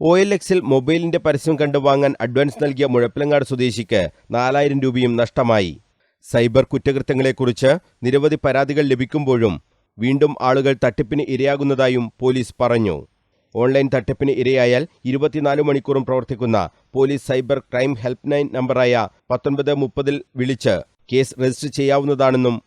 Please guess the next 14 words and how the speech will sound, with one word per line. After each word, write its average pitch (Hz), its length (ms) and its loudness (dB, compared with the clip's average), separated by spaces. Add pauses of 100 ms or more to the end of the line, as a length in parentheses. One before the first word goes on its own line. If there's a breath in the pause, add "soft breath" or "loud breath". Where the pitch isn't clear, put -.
പോലീസ് 127 380 -2
അറിയിച്ചു. 120 500 -2 (720)
ആദ്യത്തെ 120 380 0
ഒരു 123 240 0
മണിക്കൂറിൽ 135 460 0
തന്നെ 131 240 0
പരാതി 131 380 0
ലഭിച്ചാൽ 117 500 -2 (260)
തുക 127 200 0
തിരികെ 123 380 -2
കിട്ടുന്നതിന് 131 560 -2
എളുപ്പമായിരിക്കുമെന്നും 127 1120 0
പോലീസ് 123 400 -2
പറഞ്ഞു. 113 360 0